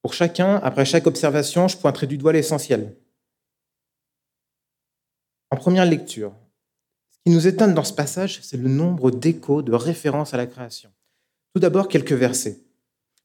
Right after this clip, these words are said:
Pour le règne animal, l'Éternel dit, « Fais sortir aussi tous les animaux qui sont avec toi, les oiseaux, les bestiaux, les bêtes qui se meuvent au ras de terre, et qu'ils s'y reproduisent et se multiplient. » Pour le règne humain, l'Éternel dit, « Soyez féconds, multipliez-vous et remplissez la terre.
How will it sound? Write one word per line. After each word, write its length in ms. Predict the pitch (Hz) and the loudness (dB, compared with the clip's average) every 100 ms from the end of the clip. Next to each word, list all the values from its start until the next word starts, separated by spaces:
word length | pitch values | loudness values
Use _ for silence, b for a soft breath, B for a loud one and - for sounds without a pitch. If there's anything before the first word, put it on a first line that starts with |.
| _ | _
Pour 100 | 135 | 2
le 80 | 127 | 4
règne 240 | 160 170 | 4 4
animal, 420 | 135 135 131 170 | 6 6 4 4
l'Éternel 520 | 160 123 135 131 147 | 2 2 2 4 2
dit, « 260 | 123 156 170 _ _ | 0 -6 -6 _ _
Fais 140 | _ 202 | _ 0
sortir 420 | 196 190 180 165 | 0 -2 -4 0
aussi 320 | 147 - 143 | 0 -2 -8
tous 140 | - 190 | -4 0
les 180 | 165 | 2
animaux 240 | 160 160 165 | 4 4 4
qui 100 | 160 | 0
sont 120 | - | -2
avec 140 | 147 | -2
toi, 160 | 139 139 | 2 2
les 200 | 123 127 | 4 4
oiseaux, 220 | 160 139 | 2 4
les 100 | 131 | 2
bestiaux, 340 | 135 143 - 123 | 2 0 0 2
les 160 | 147 | 2
bêtes 220 | 151 160 | 2 0
qui 80 | - | -2
se 100 | 139 | -6
meuvent 160 | 151 139 | 0 2
au 60 | |
ras 100 | 135 | 2
de 100 | 139 | 0
terre, 320 | - 127 117 127 | 2 0 0 -8
et 80 | |
qu'ils 160 | 135 135 | -12 -10
s'y 160 | - 131 | -4 0
reproduisent 500 | 143 - 135 139 139 | 0 0 -4 -4 -6
et 40 | |
se 180 | - 107 | -6 -2
multiplient. » 640 | 123 135 123 - 101 - _ _ _ _ _ _ _ _ _ _ _ _ - | -2 -2 -6 -20 -20 -20 _ _ _ _ _ _ _ _ _ _ _ _ -6
Pour 80 | |
le 100 | 104 | 0
règne 280 | 104 135 147 | 2 2 4
humain, 300 | 139 127 147 | 2 2 0
l'Éternel 520 | 147 113 120 113 127 | 0 0 2 2 2
dit, « 220 | 120 135 - | 0 -6 -10
Soyez 420 | - - 151 151 | -20 -2 0 0
féconds, 380 | 139 123 - 135 | -2 -6 -4 -4
multipliez-vous 800 | 127 135 135 131 127 120 113 135 | -2 -4 -4 -10 -10 -8 -2 0
et 80 | 107 | 2
remplissez 400 | 113 120 113 120 | -2 -6 -4 -2
la 100 | 110 | -2
terre. 280 | - 95 | -6 -16